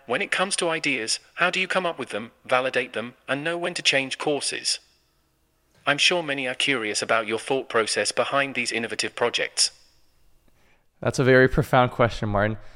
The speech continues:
Speaker 2: but I'm gonna be real with you. Um, there's not really much of a thought process. I mean, who comes up with a motorized couch? They usually happen when I'm in the shower or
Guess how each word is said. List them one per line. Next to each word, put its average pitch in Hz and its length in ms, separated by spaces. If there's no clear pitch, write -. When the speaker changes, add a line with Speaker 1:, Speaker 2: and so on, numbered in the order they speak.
Speaker 2:
but 104 100
I'm 127 120
gonna 143 120
be 120 140
real 110 240
with 131 180
you. 170 340
Um, 104 460
there's 113 220
not 120 240
really 123 240
much 107 240
of 107 80
a 104 80
thought 95 260
process. - 640
I 120 80
mean, 123 180
who 143 140
comes 160 260
up - 140
with - 120
a 120 60
motorized 113 480
couch? - 400
They 123 100
usually 139 580
happen 135 720
when 110 140
I'm 113 120
in 113 100
the 107 80
shower 123 640
or 110 400